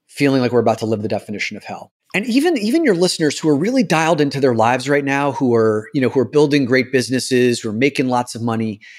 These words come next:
even on that level, you, you, like, you can still feel something nagging at you about, like, "Am I really happy? Am I really dialed into my purpose? Is,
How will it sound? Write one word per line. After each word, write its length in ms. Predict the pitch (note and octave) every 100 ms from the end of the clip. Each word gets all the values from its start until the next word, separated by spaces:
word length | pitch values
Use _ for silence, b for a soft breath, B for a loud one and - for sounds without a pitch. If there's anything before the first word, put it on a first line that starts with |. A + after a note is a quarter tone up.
| B B B
even 280 | - A3 C4
on 160 | G#3+ E3+
that 240 | D#3 D#3+
level, 480 | B2 D3 A2+ G#2+ A2+
you, 160 | - D3 -
you, 140 | E3+
like, 160 | E3 E3
you 60 |
can 200 | - E3
still 500 | - - - G3 A#3
feel 220 | G#3+ A3
something 480 | D#3+ - C#3+ C#3 A#2
nagging 420 | A2+ A#2+ A#2+ A#2
at 120 | A2 A#2
you 180 | G#2+
about, 380 | G#2 G#2+ G#2+ G#2+ _ _ _ _ _ _ _ _ _ -
like, 180 | B2 - _ _ -
"Am 120 | D3
I 60 | G3
really 760 | E3 A#2 D#3+ A3+ A#3+ A3+ F3+ _ -
happy? 580 | - G3+ A#3+ A3+ G#3 _ _ _ _ _
Am 140 | C#3+ D3
I 60 |
really 520 | C#3+ A2+ B2+ G3+ A3+ G3+
dialed 320 | G3+ G3 G3
into 180 | G3 F#3+
my 80 |
purpose? 480 | G3 - G#3+ A3+ -
Is, 240 | A2 G2+